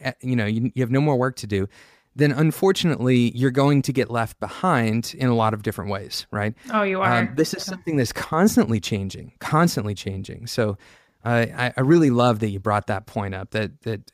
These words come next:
Speaker 1: you know, new people, new fresh eyes, if you're not listening to them, and perhaps,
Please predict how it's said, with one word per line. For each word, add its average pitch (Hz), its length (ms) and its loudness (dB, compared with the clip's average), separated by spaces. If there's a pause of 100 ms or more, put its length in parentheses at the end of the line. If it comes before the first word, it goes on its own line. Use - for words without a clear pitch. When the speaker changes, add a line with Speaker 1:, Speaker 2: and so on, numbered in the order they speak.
Speaker 1:
you 127 140 -2
know, 95 240 -6 (500)
new 151 320 4
people, 170 360 0
new 147 220 4
fresh 151 360 0
eyes, 127 480 0 (160)
if 135 160 -6
you're 143 100 2
not 165 240 -2
listening 147 440 2
to 131 120 0
them, 131 240 2
and 120 140 0
perhaps, 160 600 0